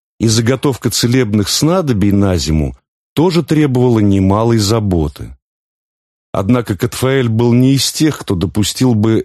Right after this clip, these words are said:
нестроение хотя бы в малой части своих владений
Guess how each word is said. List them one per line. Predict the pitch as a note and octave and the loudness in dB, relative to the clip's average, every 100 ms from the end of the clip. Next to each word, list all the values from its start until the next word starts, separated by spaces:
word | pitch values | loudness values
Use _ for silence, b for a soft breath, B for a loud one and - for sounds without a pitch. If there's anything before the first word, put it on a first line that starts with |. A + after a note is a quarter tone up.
| - | -2
нестроение | G#2+ A#2+ A#2+ - B2 B2+ C3 C3+ C#3 A#2 F#2+ F2 | 2 2 0 -4 -2 0 2 2 2 2 2 0
хотя | D#2+ F#2+ - G#2+ | 0 -4 0 0
бы | G#2 | 0
в | F#2 | 0
малой | G2 A2+ D3+ D3+ B2 | 2 2 2 2 0
части | - G#2+ G#2+ - G#2+ | 0 -2 0 -2 -4
своих | - G2+ G#2 F#2 | -2 0 0 -2
владений | G2+ A2+ A2 G2+ D#2+ C#2+ C2 | -2 0 0 0 -2 -4 -8